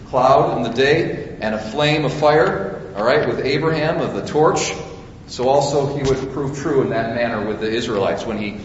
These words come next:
effects their exodus out of Egypt. And all of that, moreover, really points to its ultimate fulfillment in Jesus. And we see this on the Mount of Transfiguration. It's the middle of the night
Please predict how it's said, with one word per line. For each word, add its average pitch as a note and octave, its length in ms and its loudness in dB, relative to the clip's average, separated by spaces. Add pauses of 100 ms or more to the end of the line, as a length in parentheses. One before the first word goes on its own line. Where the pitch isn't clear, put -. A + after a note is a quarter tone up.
(300)
effects B2+ 420 2
their A#2+ 160 -2
exodus A2+ 460 -2
out G#2 140 -2
of G#2 100 -2
Egypt. G#2 320 -6 (260)
And C#3+ 240 -2
all A3 340 10
of - 240 6
that, G#2+ 340 4
moreover, A#2+ 760 4
really C#3+ 580 4
points E3+ 500 2
to C#3 340 2 (880)
its B2+ 180 0
ultimate D3 360 4
fulfillment C3 480 2
in G#2+ 100 -2
Jesus. F#2+ 680 -2 (680)
And C#3 180 2
we C#3+ 100 0
see A3+ 260 2
this - 440 0
on C3+ 140 4
the C3 80 2
Mount C#3 260 4
of C#3 140 0
Transfiguration. A#2 1000 -4 (260)
It's A#2 180 -8
the C#3 80 -6
middle D#3 300 4
of E3 60 0
the E3+ 80 2
night E3 280 4